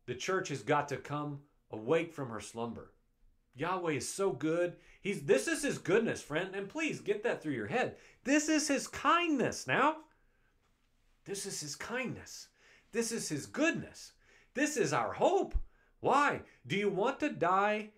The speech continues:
in idolatry, separated from him? Or do you want to be exposed, hurt, I mean, riddled with pain, if that's you? The tearing away hurts, but it's for our good.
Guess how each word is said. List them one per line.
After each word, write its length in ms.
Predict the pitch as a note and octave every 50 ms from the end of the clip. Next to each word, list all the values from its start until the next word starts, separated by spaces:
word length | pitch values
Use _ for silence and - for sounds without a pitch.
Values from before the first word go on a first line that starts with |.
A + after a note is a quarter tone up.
| _ _ _ _
in 160 | - F3+ G3
idolatry, 880 | G3 F#3+ F#3 D#3 C#3+ D3 D3 F3 G#3+ B3+ C4 - - C#4 D4 D4+ D4 - - _ _ _ _ _ _ _ _ _
separated 840 | - - - A#3 B3+ B3+ B3+ C#4 C4 B3 B3 B3+ C4 C#4 C#4 B3 - - _ _ _
from 240 | _ - A#3 B3 A3+
him? 340 | G#3 A#3 B3+ C#4+ D4+ C#4+ - _ _ _ _ _ _ _ _ _ _
Or 80 | A#2
do 80 | A2+ B2
you 80 | B2+
want 200 | A#2+ D3 F#3+ F#3+
to 60 | E3 C#3
be 180 | C3+ E3 D#3+
exposed, 760 | C#3 - - - - - A#3 A#3+ A3+ G3 F3 F3 F3 F3 E3+ - _ _ _ _
hurt, 500 | - - G#3+ B3+ A#3+ G3 F#3+ - - - _ _ _ _ _ _ _ _ _ _ _ _ _ _ _
I 180 | - F3 A3 A#3+
mean, 240 | A#3 A3 G3+ E3+ C#3
riddled 380 | C3 D#3+ G#3 B3 A#3+ A3+ F3+
with 220 | D#3 C#3+ C3+ - -
pain, 460 | - F#3 A#3 B3+ A#3+ E3 A2+ F2+ D#2+ - _ _ _ _ _
if 240 | - E3+ F3+ F3 -
that's 280 | - F3 E3 - - -
you? 280 | F3+ G#3 D#3 B2 A#2+ A#2
The 80 | -
tearing 420 | A#2 - - D#3+ F#3+ A3+ A#3 A#3 G#3
away 360 | F#3 E3 E3+ A3 B3 G#3+ C#3
hurts, 560 | - - G3+ C#4 D#4 D4 - - - - - _ _ _ _ _ _ _ _ _ _ _ _ _ _ _ _ _ _ _ - _ _ _ _ _
but 120 | - -
it's 100 | - -
for 220 | - - E3 D#3+ C3
our 120 | A2 G#2 F#2+
good. 340 | C3+ F3 F3 C3 - -